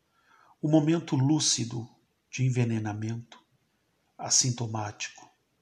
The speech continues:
como a luxúria do tempo, que se desconecta de nós quando estamos focados naquilo que está para trás e embotado. Não tenho dúvida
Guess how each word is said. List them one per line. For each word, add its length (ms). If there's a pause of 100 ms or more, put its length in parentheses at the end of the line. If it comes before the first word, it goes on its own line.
(800)
como 200
a 40
luxúria 600
do 140
tempo, 520 (960)
que 120
se 180
desconecta 760
de 120
nós 680 (640)
quando 200
estamos 420
focados 880 (920)
naquilo 460
que 120
está 280
para 260
trás 840 (400)
e 180
embotado. 680 (1080)
Não 160
tenho 240
dúvida 520